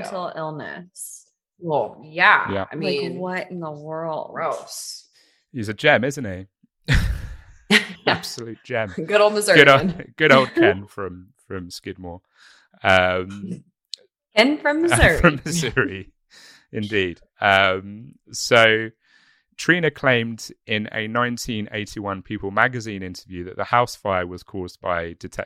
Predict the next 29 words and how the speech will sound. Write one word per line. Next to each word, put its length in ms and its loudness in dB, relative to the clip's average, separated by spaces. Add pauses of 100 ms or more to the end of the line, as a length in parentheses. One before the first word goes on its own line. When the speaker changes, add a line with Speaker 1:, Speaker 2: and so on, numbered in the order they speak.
(120)
Speaker 3:
uh, 140 -4
defective 500 -8
wiring. 540 -2 (520)
Later 360 4
interviews 500 -6
with 220 -10
Alice 340 -2
and 100 -14
Trina 480 -6
revealed 460 -8
that 160 -14
they 160 -6
downplayed 840 -6
their 320 -8
abuse 460 -12
and 140 -8
even 200 -12
claimed 300 -10
McElroy 600 -8 (400)
was 160 -8
kind 540 -2 (160)
to 100 -16
them. 300 -14 (960)
Uh, 340 -4 (420)
Alice 300 2
told 280 -2
People 260 -8
magazine 480 -4
shortly 640 -6